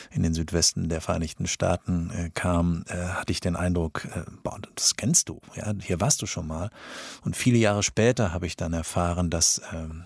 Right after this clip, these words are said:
dort, äh, ein Film geschossen worden ist, den ich in meiner Jugend, äh, sicherlich z-, zehn, fünfzehn Mal gesehen hatte. Das war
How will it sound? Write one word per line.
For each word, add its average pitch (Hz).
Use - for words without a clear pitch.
dort, 104
äh, 92
ein 90
Film 135
geschossen 92
worden 85
ist, 110
den 95
ich 90
in 92
meiner 82
Jugend, 95
äh, 87
sicherlich -
z-, -
zehn, 85
fünfzehn 82
Mal 78
gesehen 78
hatte. 73
Das -
war 85